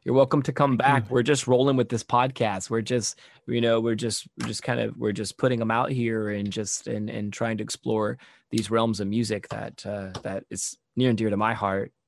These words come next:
Speaker 1: And, uh, it's, it's so great to talk to, to people that,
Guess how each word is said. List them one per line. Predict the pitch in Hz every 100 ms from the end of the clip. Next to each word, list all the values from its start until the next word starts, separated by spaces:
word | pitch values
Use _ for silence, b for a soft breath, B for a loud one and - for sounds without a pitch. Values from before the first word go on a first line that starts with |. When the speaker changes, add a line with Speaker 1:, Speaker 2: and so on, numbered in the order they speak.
| -
Speaker 1:
And, | 101 98 95 95
uh, | 98 98 104 - -
it's, | - - - b b -
it's | 110
so | -
great | 113 113 104
to |
talk | - 110 101
to, | - 104 101 117
to | -
people | 107 107 104 101 95
that, | 117 110 98